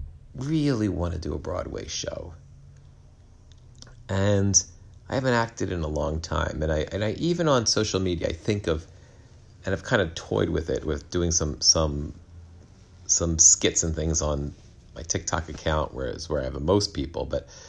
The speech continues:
like, but when I think about it, I, I don't like it. <laughs> Like, I think to myself, like, "What, what is this?" Like, and, and then I, when I took that a step thir-, further, and I think about all the things that I do, so many things that I don't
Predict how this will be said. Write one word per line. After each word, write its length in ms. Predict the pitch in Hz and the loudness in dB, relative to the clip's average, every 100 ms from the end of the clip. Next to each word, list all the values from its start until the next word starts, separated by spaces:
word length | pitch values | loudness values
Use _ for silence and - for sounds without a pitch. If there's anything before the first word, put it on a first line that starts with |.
| - - - - - - - | -20 -20 -20 -20 -20 -20 -2
like, 380 | 101 98 95 - - - - - - - - - - - - - - - - - - - - | 2 2 0 -6 -20 -20 -20 -20 -20 -20 -20 -20 -20 -20 -20 -20 -20 -20 -20 -20 -20 -20 -4
but 100 | 110 | 0
when 140 | 107 107 | 2 0
I 40 | |
think 340 | 98 - 196 - | -2 0 0 0
about 320 | 107 90 92 | -2 0 2
it, 80 | 90 | 2
I, 400 | 90 - - - | -2 -10 -14 -4
I 40 | |
don't 160 | 98 87 | -2 4
like 300 | 131 127 - | 6 4 0
it. 180 | - - - | -8 -10 -12
<laughs> 120 | - | 2
Like, 160 | 135 123 - | 4 4 0
I 40 | 160 | -2
think 400 | - - 269 330 | 0 4 4 2
to 100 | 165 | 0
myself, 520 | 131 - - 104 101 | 0 0 0 0 0
like, 220 | 110 104 - - - - - - - - - - - - | -2 -2 -10 -20 -20 -20 -20 -20 -20 -20 -20 -20 -12 0
"What, 220 | 143 156 | 2 4
what 200 | 139 202 | 4 6
is 220 | 247 233 | 4 4
this?" 300 | 90 - - | 4 4 2
Like, 140 | 107 - - | 0 -2 -4
and, 160 | - 127 | 0 2
and 160 | 135 151 | 4 6
then 240 | 165 160 - | 6 2 2
I, 180 | 131 - - - - - | 0 0 -12 -20 -16 -6
when 140 | 123 | -2
I 60 | 120 | 0
took 240 | - 139 | -2 0
that 140 | 127 | 2
a 40 | 117 | 2
step 300 | - 117 98 | 2 2 0
thir-, 400 | - 131 135 127 | 2 4 6 4
further, 420 | - 147 143 101 | 2 2 4 4
and 80 | 92 | 4
I 40 | |
think 180 | 85 131 | 2 -2
about 220 | 120 107 - | -2 -2 0
all 220 | 120 135 | 4 4
the 100 | 113 | 2
things 320 | - 78 82 | -2 -4 -4
that 100 | - | -6
I 60 | - | -8
do, 260 | 80 - - | -10 -12 -4
so 340 | - - 151 | 2 4 4
many 240 | 139 87 | 2 0
things 320 | 85 - 98 - | -4 -6 -8 -6
that 80 | 78 | -6
I 80 | |
don't 440 | 80 95 104 101 | -4 -2 -2 -2